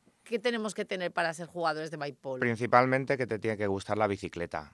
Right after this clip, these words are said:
Speaker 2: La bicicleta al final es como una extensión de tu cuerpo, igual que el palo. Y control del palo. A mí, por ejemplo, lo que más me llamaba al principio era pegarle un pelotazo con el palo y que la pelota fuera ra-,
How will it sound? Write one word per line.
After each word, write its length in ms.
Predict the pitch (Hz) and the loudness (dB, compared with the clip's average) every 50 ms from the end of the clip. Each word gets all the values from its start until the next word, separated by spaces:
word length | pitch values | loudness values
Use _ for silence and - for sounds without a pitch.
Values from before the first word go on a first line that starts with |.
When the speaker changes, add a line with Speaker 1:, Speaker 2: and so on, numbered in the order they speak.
| _ _ - | _ _ -12
Speaker 2:
La 120 | 85 92 95 | -6 -4 -2
bicicleta 560 | 98 95 95 98 87 104 104 104 123 113 113 | -2 -2 -4 -4 -2 -2 0 4 6 6 6
al 100 | 113 107 | 6 4
final 440 | - 117 104 110 110 110 113 113 110 | 0 -2 0 4 4 4 4 4 2
es 240 | 107 107 107 - | 2 0 0 -2
como 260 | - - 113 107 107 107 | 0 -2 0 0 0 0
una 140 | 107 107 | 0 0
extensión 460 | 107 101 - 110 107 98 - 110 107 107 | -2 -2 -4 -6 -4 -2 -2 -2 0 0
de 100 | 110 107 | 0 0
tu 160 | - 107 90 | 0 -4 -2
cuerpo, 800 | - 98 98 98 90 101 104 117 117 120 123 123 127 131 127 _ _ - - - - _ - | 0 0 0 0 -2 -2 0 2 2 4 4 2 0 -2 -4 _ _ -20 -20 -20 -20 _ -2
igual 260 | - 120 110 107 107 98 | 2 4 6 6 6 6
que 80 | 117 | 4
el 100 | 110 104 | 2 2
palo. 400 | - - 98 107 113 101 85 - _ _ _ - - - - _ _ - | 4 4 4 4 4 2 -2 -6 _ _ _ -20 -20 -20 -20 _ _ -4
Y 180 | 113 110 101 | -2 -2 0
control 380 | 95 104 98 92 85 90 90 90 | 2 2 2 2 2 0 0 2
del 180 | 92 98 98 92 | 2 0 0 2
palo. 320 | - 92 101 113 104 85 - | 2 2 4 4 2 0 0
A 140 | - 90 92 | -2 0 0
mí, 140 | 98 104 101 | 2 0 2
por 140 | - 104 104 | 2 0 0
ejemplo, 640 | - 110 107 104 95 110 110 107 107 107 107 107 104 | 2 0 -2 0 2 4 4 6 6 6 6 6 4
lo 160 | 104 101 92 | 4 2 0
que 200 | - 101 98 95 | 0 0 0 2
más 160 | 92 95 95 | 2 2 2
me 140 | 98 101 101 | 2 2 2
llamaba 480 | 101 98 95 98 98 98 98 98 101 101 | 2 2 2 2 4 4 6 6 6 4
al 120 | 98 92 | 2 0
principio 580 | - 98 101 98 - - 107 101 - 107 107 104 | -2 -4 -4 -4 -4 -4 -4 -4 0 0 2 2
era 240 | 101 98 98 95 | 4 4 4 2
pegarle 340 | - 104 92 92 92 98 104 | 2 0 0 0 0 2 0
un 140 | 107 104 101 | -2 -4 -4
pelotazo 560 | - 113 107 107 104 - 110 110 - 110 110 | -4 -2 -2 -2 -2 -2 -6 -8 -8 -8 -6
con 120 | 101 110 107 | -4 -2 0
el 180 | 101 104 101 101 | 0 -2 -2 -4
palo 520 | _ - 85 95 92 95 107 117 123 127 | _ 2 4 4 4 4 2 -2 -4 -2
y 120 | 123 117 | -4 -4
que 120 | 151 120 107 | -4 -2 -2
la 140 | 101 95 - | -2 -4 -4
pelota 420 | 101 95 98 98 98 - 104 101 | -4 -4 -4 -4 -4 -6 -8 -10
fuera 340 | - - 101 101 98 95 92 | -8 -6 -6 -4 -2 -2 -2
ra-, 160 | 98 98 | -4 -6